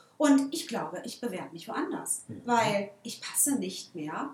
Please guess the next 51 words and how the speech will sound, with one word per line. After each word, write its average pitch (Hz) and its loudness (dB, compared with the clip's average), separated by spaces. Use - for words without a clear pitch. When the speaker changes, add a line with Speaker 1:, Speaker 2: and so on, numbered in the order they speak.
Speaker 1:
zu 285 -2
meinem 202 -2
alten - -10
Unternehmen." 277 -4
Das 220 -2
hat 226 -2
sich 262 -4
Speaker 2:
Mhm. 240 -4
Speaker 1:
gezeigt 190 -4
in 226 -12
der 226 -8
Corona-Zeit. 302 -6
Speaker 2:
Ja, 202 -2
ich - -20
glaube, 127 4
das 131 4
ist - -10
ja 139 4
wie 127 0
ein 127 0
Brennglas 143 2
ist, - -2
dass 143 -2
nochmal 123 -2
klar 123 0
wird, 151 2
was - 0
ist 135 -4
mir 123 -2
wirklich 143 -2
wichtig 208 -2
und 151 -10
jetzt, 147 -2
äh, 170 -2
wie 156 -2
bekomme 156 2
ich - -6
das, - -12
ne? 160 -6
Aber 123 -4
auch, - -2
auch 127 4
sich - 0
mal 147 8
die 135 6
Frage 143 4
zu 151 -4
stellen, 151 4
wenn 143 6
ich 143 2
jetzt, 143 4